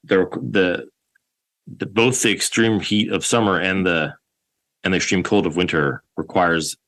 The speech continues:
puts a requirement of shelter on them, and the requirement of, of agriculture, of, of, of plowing the field and planting seed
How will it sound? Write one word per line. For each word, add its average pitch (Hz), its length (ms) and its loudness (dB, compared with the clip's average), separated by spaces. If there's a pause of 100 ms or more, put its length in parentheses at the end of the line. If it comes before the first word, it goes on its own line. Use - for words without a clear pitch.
(560)
puts - 140 -2
a 95 40 2
requirement 85 420 0
of 73 80 -6
shelter 82 380 -2
on 69 140 -2
them, 69 240 -2
and 123 240 0
the 101 80 2
requirement 92 520 0
of, 85 380 -2 (1300)
of 95 220 2
agriculture, 73 540 -2
of, 78 320 -6
of, 87 360 -4 (240)
of - 200 -4
plowing 82 340 0
the 73 80 -4
field 71 360 0
and 69 120 -8
planting 82 340 -4
seed 73 480 -2